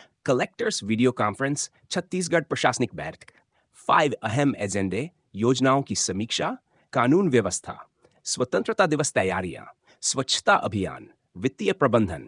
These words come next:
जिला कलेक्टर बैठक, डेट टैग मुख्यमंत्री विष्णुदेव साय, कलेक्टर्स वीडियो कॉन्फ्रेंस, छत्तीसगढ़ प्रशासनिक बैठक,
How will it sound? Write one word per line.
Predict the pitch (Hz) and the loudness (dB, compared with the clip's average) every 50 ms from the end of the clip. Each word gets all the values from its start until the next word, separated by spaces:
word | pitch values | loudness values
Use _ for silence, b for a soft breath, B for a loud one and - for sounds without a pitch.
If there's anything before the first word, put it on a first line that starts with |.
| - - | -18 -12
जिला | 92 95 120 143 151 143 | -4 0 2 2 2 2
कलेक्टर | - 131 123 127 - - 117 | 2 0 0 0 0 -2 -2
बैठक, | 95 90 85 - - 87 - 82 80 - | -2 -2 -4 -4 -8 -10 -10 -12 -6 -2
डेट | 120 101 - _ - | -2 -2 -2 _ -2
टैग | - 131 123 117 | 0 0 0 2
मुख्यमंत्री | 110 110 - - 117 110 107 104 - 117 117 | 0 -2 0 0 2 2 2 0 0 -2 -2
विष्णुदेव | 92 101 - - 113 98 104 101 | -2 -2 -4 -2 -2 -2 -2 -2
साय, | - - - 104 - 110 160 175 - B B B B B - | -2 -2 -4 -2 -2 -2 -4 -6 -8 B B B B B 0
कलेक्टर्स | - 120 143 143 - - 151 - - 87 | 0 0 0 0 0 0 0 0 -2 -2
वीडियो | 92 110 110 120 113 | -2 0 2 2 2
कॉन्फ्रेंस, | - - 101 92 90 - - 73 - - - - - - _ _ b b b b b | 2 0 -6 -6 -6 -8 -12 -16 -14 -10 -10 -10 -10 -10 _ _ b b b b b
छत्तीसगढ़ | - - 123 - - 185 185 156 151 180 170 | -4 -4 -4 -2 -2 -2 -2 2 2 2 2
प्रशासनिक | 165 - - - - 131 120 - - 101 85 | 2 0 -2 0 0 0 0 0 -2 -4 -4
बैठक, | 85 78 76 - - - | -6 -10 -10 -10 -14 -18